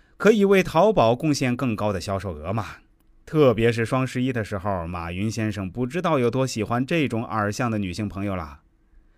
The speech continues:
对于耳朵面相的内容，我再跟大家做点补充吧。第一，一个好耳朵的标准，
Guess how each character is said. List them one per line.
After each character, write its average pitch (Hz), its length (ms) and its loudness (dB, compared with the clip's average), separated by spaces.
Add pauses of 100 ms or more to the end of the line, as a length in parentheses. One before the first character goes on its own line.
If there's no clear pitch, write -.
(560)
对 190 140 4
于 202 60 6
耳 113 280 2
朵 160 140 2
面 196 180 0
相 165 140 0
的 143 80 0
内 160 160 0
容， 104 420 -2 (520)
我 117 340 4
再 202 160 2
跟 156 140 -2
大 151 120 -2
家 139 120 -2
做 143 120 -4
点 107 160 0
补 87 120 -14
充 160 160 -4
吧。 - 140 -12 (880)
第 117 160 0
一， - 120 0 (480)
一 117 120 -4
个 120 140 2
好 110 220 0
耳 101 180 -2
朵 95 100 -4
的 90 60 -6
标 90 220 -4
准， 78 120 -14